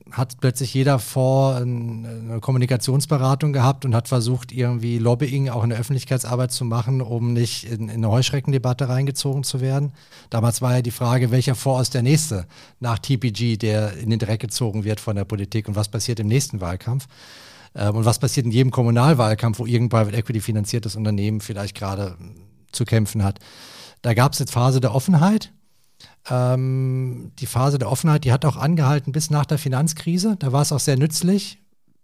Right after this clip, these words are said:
Dutzende Portfoliounternehmen haben lichterloh gebrannt. Und da war es einfach extrem hilfreich, auch für die Fonds einen Draht zur Presse zu haben, um vielleicht auch Gerüchte oder Alarmmeldungen einordnen zu können.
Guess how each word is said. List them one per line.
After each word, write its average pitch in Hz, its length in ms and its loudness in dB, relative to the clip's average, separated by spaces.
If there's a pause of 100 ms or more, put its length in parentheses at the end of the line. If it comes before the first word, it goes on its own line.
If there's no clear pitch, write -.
(500)
Dutzende 156 340 2
Portfoliounternehmen 131 760 2
haben 117 100 4
lichterloh 127 420 4
gebrannt. 120 460 2 (360)
Und - 120 -10
da 101 120 -2
war 120 120 2
es 131 120 -2
einfach 117 280 -4
extrem 113 380 -4
hilfreich, 127 440 0
auch 117 80 -4
für - 120 -6
die 110 100 -6
Fonds 139 400 -2
einen 117 60 -12
Draht 117 260 -2
zur 120 120 -6
Presse 151 300 -2
zu 135 200 -4
haben, 104 280 -2 (320)
um 120 140 -6
vielleicht 123 400 -2
auch 120 160 -4
Gerüchte 135 720 2 (300)
oder 117 220 -2
Alarmmeldungen 123 680 0
einordnen 113 520 -4
zu - 140 -10
können. 92 380 -10